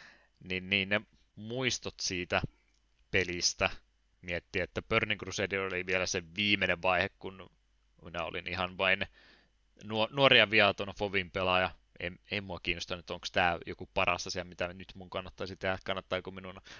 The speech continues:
valita nämä talentit tästä näin, vaan pelasin ihan siis ruusun väriset lasit silmillä ja mistään metagameista taikka optimaalisesta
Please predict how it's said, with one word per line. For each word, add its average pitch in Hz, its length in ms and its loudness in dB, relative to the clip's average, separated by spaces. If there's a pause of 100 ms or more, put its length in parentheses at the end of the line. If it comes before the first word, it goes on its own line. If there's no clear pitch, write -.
valita 95 280 2
nämä 95 300 2 (120)
talentit 90 440 2
tästä 90 280 -6
näin, 85 200 -6
vaan 90 280 -4
pelasin 101 400 -6
ihan 98 260 -4
siis 95 280 -4 (600)
ruusun 95 340 -8
väriset 95 420 -2
lasit 101 340 -2
silmillä 90 480 -2
ja 90 120 0 (100)
mistään 95 540 0 (160)
metagameista 90 920 4
taikka 92 540 -2 (120)
optimaalisesta 92 880 -2